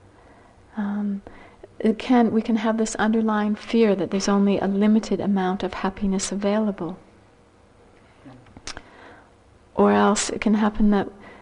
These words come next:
um, in seeing someone else's good qualities, we start to feel that our blemishes are showing, and in comparison we don't quite match up. We could, may have seen this during our time here,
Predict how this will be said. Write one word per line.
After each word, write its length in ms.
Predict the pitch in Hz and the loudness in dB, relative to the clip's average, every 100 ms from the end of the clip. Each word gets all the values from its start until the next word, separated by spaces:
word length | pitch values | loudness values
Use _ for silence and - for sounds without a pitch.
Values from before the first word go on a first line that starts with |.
| - | -6
um, 400 | 202 208 196 202 - | -2 -2 -2 -4 0
in 120 | 214 | 0
seeing 400 | - - 233 226 | 0 2 4 4
someone 400 | - 226 214 208 | 2 0 0 0
else's 380 | 202 214 - 202 | -2 -2 -4 -6
good 300 | - 262 262 | 0 0 0
qualities, 720 | - 202 185 180 175 175 - - | 0 0 2 0 -2 -4 -6 -6
we 60 | 208 | -6
start 420 | - 202 190 - | -2 -2 -2 -4
to 240 | - 190 - - | -6 -6 -8 -12
feel 400 | - 185 180 190 - - - - - _ _ _ - | -6 -4 -4 -8 -16 -20 -20 -20 -20 _ _ _ -8
that 180 | 185 - | -6 -2
our 180 | 185 190 | 2 2
blemishes 580 | 190 175 175 175 190 - | 2 -4 -4 -6 -6 -4
are 80 | 175 | -4
showing, 600 | - 220 226 185 170 196 - - - | 0 2 2 2 -2 -6 -10 -18 -4
and 180 | 196 | -2
in 120 | 180 196 | -2 -4
comparison 680 | 208 - 208 208 - 196 202 | -6 -4 -4 -2 -4 -6 -4
we 80 | |
don't 240 | 196 202 196 | -4 -4 -6
quite 260 | - 190 | -8 -6
match 340 | 190 196 - 240 | -4 -4 -4 -6
up. 300 | 220 - - - - - _ - - - - - - - _ - - | -6 -10 -20 -20 -20 -20 _ -20 -20 -20 -20 -20 -20 -20 _ -20 -2
We 140 | 220 | 0
could, 380 | 214 - 240 202 | 0 0 0 2
may 120 | 214 | 0
have 120 | 214 214 | 0 -2
seen 260 | - 208 | -2 -2
this 180 | 202 - | -2 -4
during 300 | 208 208 202 | -4 -2 -2
our 120 | 190 | -4
time 380 | - 214 220 240 | -4 0 2 2
here, 360 | 214 175 165 | 2 -2 -4